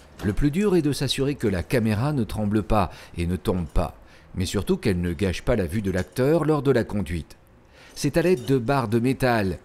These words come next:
de vis, de sangles que nous accrochons la caméra sur le côté. Les tests sont concluants,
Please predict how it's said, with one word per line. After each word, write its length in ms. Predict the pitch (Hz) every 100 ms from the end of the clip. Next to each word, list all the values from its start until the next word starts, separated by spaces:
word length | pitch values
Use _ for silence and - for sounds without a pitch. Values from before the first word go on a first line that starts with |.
| 80
de 100 | 98
vis, 480 | 98 147 107 - - - -
de 100 | 104
sangles 520 | - 165 131 95 78 - - -
que 80 | 113
nous 240 | 107 95
accrochons 420 | 110 104 101 135
la 140 | 123 95
caméra 360 | 110 95 95
sur 200 | 110 104
le 80 | 92
côté. 420 | 90 92 - 80 - - - - - - -
Les 180 | 120 180
tests 340 | 196 170 180
sont 220 | 165 170 160
concluants, 600 | 165 127 156 143 117